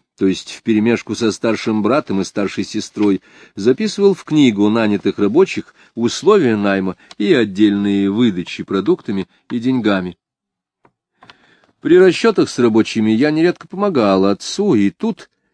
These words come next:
у нас вспыхивали короткие, приглушённые присутствием рабочих столкновения. Обманов при расчёте никогда не было, но условия договора истолковывались всегда жёстко. Рабочие, особенно постарше, замечали, что мальчик тянет их руку,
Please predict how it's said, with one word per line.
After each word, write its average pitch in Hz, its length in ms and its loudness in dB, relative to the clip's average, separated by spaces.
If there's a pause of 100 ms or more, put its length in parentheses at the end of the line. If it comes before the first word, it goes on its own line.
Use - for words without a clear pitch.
(200)
у 104 100 -6
нас 120 300 0
вспыхивали 104 800 0
короткие, 190 680 -2
приглушённые 165 720 -2
присутствием 147 680 -4
рабочих 127 440 -4
столкновения. 131 760 -4 (880)
Обманов 123 800 0
при 95 160 -2
расчёте 95 520 -4
никогда 156 440 -2
не 98 160 -2
было, 90 180 -6 (560)
но 120 220 2
условия 139 720 2
договора 135 520 0
истолковывались 113 760 -2
всегда 117 560 -4
жёстко. 107 400 -6 (840)
Рабочие, 110 840 2
особенно 110 320 -2
постарше, 117 580 -2
замечали, 113 600 0
что - 240 -6
мальчик 156 420 -4
тянет 143 520 -2
их 139 280 -4
руку, 127 380 -6